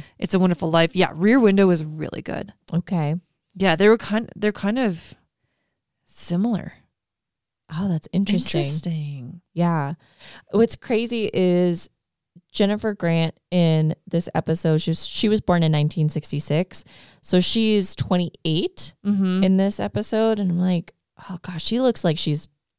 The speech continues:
Speaker 2: nineteen."
Speaker 1: She looks nineteen. I was literally gonna say nineteen.
Speaker 2: Yeah. She
Speaker 1: She
Speaker 2: looks
Speaker 1: looks so young.
Speaker 2: so young. She looks great. She didn't really act a whole ton. Um, I mean, she had a lot of guest spots and through the
Speaker 1: Uh, o-,
Speaker 2: nineties.
Speaker 1: O G Nip-, Nepo baby.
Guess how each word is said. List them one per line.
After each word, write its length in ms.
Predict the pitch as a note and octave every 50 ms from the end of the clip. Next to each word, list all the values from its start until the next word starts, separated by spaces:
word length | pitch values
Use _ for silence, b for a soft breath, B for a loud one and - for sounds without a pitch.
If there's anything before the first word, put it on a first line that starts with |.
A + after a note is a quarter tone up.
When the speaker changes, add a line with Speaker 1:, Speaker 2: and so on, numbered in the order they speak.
| _ _ _
Speaker 2:
nineteen." 320 | C#3+ C#3 A#2+ A2 B2 - -
Speaker 1:
She 160 | - - G#3
looks 200 | A3 G#3 C3 C#3+
nineteen. 420 | D3+ F3 E3 D#3+ E3 E3 - - - -
I 80 | G3+
was 120 | G3+ G3 F3
literally 280 | F#3 F#3 F3 E3+ E3
gonna 140 | D#3 D3+ D#3+
say 180 | D#3+ - D#3 D3+
nineteen. 460 | D3 - D#3 D#3+ - - - - F#3+
Speaker 2:
Yeah. 260 | F#3+ D#3+ A#2+ B2 - - _ _ _
She 180 | - - - G#3+
Speaker 1:
She 20 | G3+
Speaker 2:
looks 140 | F#3+ G3
Speaker 1:
looks 160 | G3 F#3+ - -
so 240 | - - D#3+ -
young. 220 | - - - - G3+
Speaker 2:
so 440 | G3 - - - - A3+ G3 F#3+ F3
young. 200 | F3 D#3+ B2+ D#3
She 160 | - - F#3+
looks 180 | F3+ E3 - -
great. 340 | - D3+ C#3+ C#3 C#3+ - B B B B B B B B
She 140 | - - -
didn't 280 | G#4+ A#4+ A#4+ A4+ -
really 460 | A#3 A#3 A3 A3 A3 G#3+ G#3 G3 - - _ _ _ _ _ -
act 240 | F#3 F#3 F#3 - -
a 60 | F3
whole 480 | E3+ F3 - - - D#3 D3+ D3+ D#3 D#3+
ton. 580 | - - G#3 F3 F3+ F3+ F#3 F#3 F#3+ G3 - - - -
Um, 400 | F#3+ F#3 F3 E3 D#3+ D#3 D#3 - -
I 40 |
mean, 140 | G#3 G#3+ G#3
she 100 | G#3 G#3 G3+
had 160 | F#3 F3+ F3
a 60 | D#3+
lot 420 | D3 D3+ D3 D3+ D3+ D3+ D3 C#3 D3
of 60 | D3
guest 240 | - C#3 C#3 C#3+ -
spots 720 | - - D#3 - - - - _ - - - - - _ _ _ - F3
and 400 | E3 D#3 D3+ D3 C#3+ C#3+ C#3 -
through 140 | - E3+ E3
the 80 | E3 D3
Speaker 1:
Uh, 160 | - C#3+ - -
o-, 80 | A3+
Speaker 2:
nineties. 140 | A#3 - A#3+
Speaker 1:
O 120 | A3+ A#3+
G 200 | G#3+ G#3 A#3 A#3+ A3
Nip-, 240 | F#3+ F#3+ G3+ - - - F#3+
Nepo 320 | F3+ G3 G#3 - F#3+ E3+
baby. 420 | D#3+ D#3 D#3 D#3 D#3 D#3 E3 D#3+